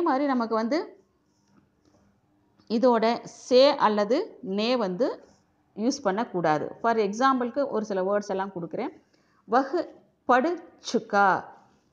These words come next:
அவன் படித்து முடித்தான். மேம் கீத் சுன் சுக்கா. இந்த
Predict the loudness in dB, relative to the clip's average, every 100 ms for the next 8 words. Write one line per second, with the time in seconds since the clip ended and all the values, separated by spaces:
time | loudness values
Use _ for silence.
0 | _ _ _ -2 0 -2 -4 -12 -8 0
1 | 0 0 -6 -6 -6 -6 -16 -10 -6 -6
2 | -6 0 2 2 -2 -10 -20 _ _ _
3 | _ -6 -2 -2 -2 -2 -6 -12 _ _
4 | -12 -8 -4 -2 -2 -4 -6 -18 _ _
5 | -18 -6 -2 0 -2 -6 -8 -16 _ _
6 | _ -6 -6 -2 2 2 2 -4 -20 _
7 | -2